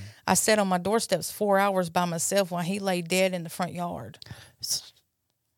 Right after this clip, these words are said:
Speaker 1: In, in, in the road, in front of the house. And drones were flying over from T V stations and
Speaker 2: Yeah.
Speaker 1: stuff.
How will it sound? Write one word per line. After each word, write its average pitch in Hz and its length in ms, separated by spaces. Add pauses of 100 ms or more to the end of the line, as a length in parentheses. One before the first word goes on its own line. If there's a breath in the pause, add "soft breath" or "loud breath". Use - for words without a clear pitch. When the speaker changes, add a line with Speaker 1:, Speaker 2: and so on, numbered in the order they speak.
(120)
Speaker 1:
In, 185 320
in, 208 260 (140)
in 220 140
the 190 60
road, 160 340
in 185 120
front 180 180
of 165 60
the 170 60
house. - 380 (1600)
And 190 400
drones 208 420
were 208 120
flying 190 380
over 185 260
from 175 260
T 208 200
V 202 280
stations 190 840
and 185 100
Speaker 2:
Yeah. - 60
Speaker 1:
stuff. 190 400